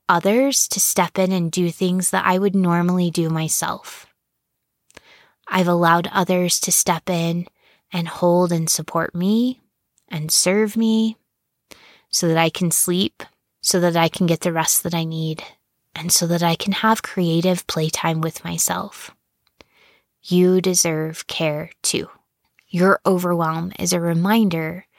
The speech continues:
that you are not here to sacrifice yourself completely for the benefit of others.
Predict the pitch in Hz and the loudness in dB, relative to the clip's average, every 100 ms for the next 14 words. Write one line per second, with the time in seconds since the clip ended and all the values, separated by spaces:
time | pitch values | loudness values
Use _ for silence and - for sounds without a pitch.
0 | - - _ _ - 226 190 196 208 190 | -20 -20 _ _ -6 0 2 4 4 2
1 | 170 - - - 160 156 190 - _ _ | 0 -2 -4 -4 -2 -2 -6 -14 _ _
2 | _ _ _ _ _ _ - 190 - - | _ _ _ _ _ _ -6 -2 2 2
3 | - - - - - 170 165 185 170 - | 2 0 -2 -6 0 0 0 -2 0 0
4 | 165 - 170 165 - 175 - 123 185 - | -2 -6 -6 -6 -6 -6 -6 -8 -8 -16
5 | _ _ _ _ _ _ _ _ - 185 | _ _ _ _ _ _ _ _ -2 2
6 | 180 170 160 156 165 165 175 180 - 190 | 4 2 0 -2 -6 -4 -4 -4 -6 -6
7 | - - | -4 -6